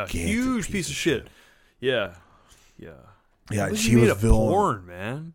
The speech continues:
Speaker 1: Yeah, with his fucking deformed dick.
Speaker 2: Like, what the fuck?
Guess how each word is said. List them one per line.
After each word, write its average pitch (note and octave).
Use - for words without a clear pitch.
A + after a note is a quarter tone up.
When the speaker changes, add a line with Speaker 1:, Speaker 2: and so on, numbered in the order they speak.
Speaker 1:
Yeah, F2
with E2+
his D#2
fucking E2
deformed E2
dick. E2
Speaker 2:
Like, -
what C#3+
the F3+
fuck? E3